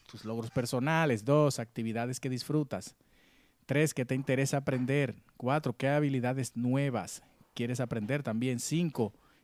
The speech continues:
qué elogios has recibido. Seis, talentos que posees. Siete, cómo se aplica a la entrevista todo esto.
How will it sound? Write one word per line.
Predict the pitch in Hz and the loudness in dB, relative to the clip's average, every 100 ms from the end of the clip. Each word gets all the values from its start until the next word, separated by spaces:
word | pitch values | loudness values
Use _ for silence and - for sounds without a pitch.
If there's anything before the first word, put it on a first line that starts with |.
| _ | _
qué | 156 | 4
elogios | 151 151 165 170 151 | 6 8 8 6 4
has | 135 131 | -2 -4
recibido. | 143 135 131 143 147 87 - - _ | -4 -2 -2 -2 -4 -6 -12 -20 _
Seis, | - - 156 151 107 - _ _ _ _ _ | -12 0 2 4 2 -4 _ _ _ _ _
talentos | - 120 131 170 190 185 | 0 2 2 2 0 -2
que | - 135 | -2 -4
posees. | - - 131 117 85 - - _ _ _ - - | -4 -4 0 0 -2 -10 -18 _ _ _ -20 -16
Siete, | - - 185 196 175 170 156 - | -10 0 6 6 6 2 0 2
cómo | 208 214 | 4 4
se | 175 143 | 4 2
aplica | 117 147 185 180 - 107 98 104 - _ _ - | 0 0 -2 -2 -2 -2 -4 -10 -20 _ _ -2
a | 123 | 2
la | 123 | 2
entrevista | 123 117 127 131 101 | 2 0 0 0 -4
todo | - 131 147 | 0 4 4
esto. | 135 120 - 104 | 4 0 -6 -10